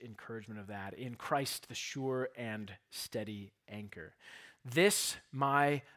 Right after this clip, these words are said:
ballast of assurance, see his love forever proved." What's the ballast? What's the,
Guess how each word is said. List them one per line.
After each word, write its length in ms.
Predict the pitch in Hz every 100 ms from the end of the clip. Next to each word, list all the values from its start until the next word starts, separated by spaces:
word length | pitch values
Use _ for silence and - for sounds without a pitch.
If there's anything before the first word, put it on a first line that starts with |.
| -
ballast 920 | 117 135 156 202 233 226 - - - -
of 300 | 151 156 139 -
assurance, 960 | 131 - - 120 104 117 - - - - - -
see 560 | - - - 190 202 208
his 440 | - 165 147 117
love 760 | 123 139 175 135 113 120 135 143 _ _ _
forever 1000 | - 127 123 - 139 143 123 143 135 123 _ _ _
proved." 920 | - - 151 143 110 87 87 - - - _ _ _ _ _ _ _ _
What's 280 | 180 - -
the 180 | 190 135 _ _ -
ballast? 760 | 143 131 120 95 - - -
What's 260 | 170 - -
the, 220 | -